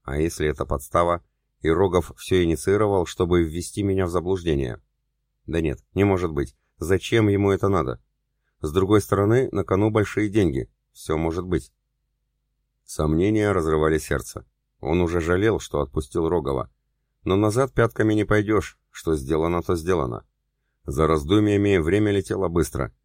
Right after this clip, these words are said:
Корабль пиратов приступил к торможению. Стала понятна его конечная точка маршрута. Планета Солум. Медлить больше нельзя. И Берг стал вызывать на связь Центральное управление космической полиции галактики.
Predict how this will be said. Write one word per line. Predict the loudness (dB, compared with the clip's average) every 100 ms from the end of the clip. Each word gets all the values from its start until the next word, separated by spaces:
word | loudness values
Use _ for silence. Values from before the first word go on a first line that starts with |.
| _ _ _
Корабль | -2 0 0 0
пиратов | 2 2 2 0
приступил | -2 -2 0 0 0
к |
торможению. | 0 0 0 0 2 0 0 -6 _ _ _ _
Стала | -8 -2 0 2
понятна | 2 2 2 0
его | 2 2
конечная | 0 2 2 0 -2 -2
точка | 0 -2 0 -2
маршрута. | -2 -2 -4 -2 -6 -6 _ _ -4
Планета | 0 2 2 0 0 -4
Солум. | -6 -4 -2 -6 -12 _ _ _ _ _ _ _ -4
Медлить | -2 0 -2 0
больше | -2 0 -2
нельзя. | -2 -2 -6 -8 _ _ _ _ _ -8
И |
Берг | -2 2 2 0
стал | -4 0
вызывать | 0 2 0 0
на | -2
связь | 0 -2 -2 -10
Центральное | -4 -2 0 0 2 0
управление | 0 0 0 0 0
космической | -2 -4 -2 -2 -2 -2 -2
полиции | 0 -2 -2 -2 -2
галактики. | 0 -2 -2 -8 -10 -10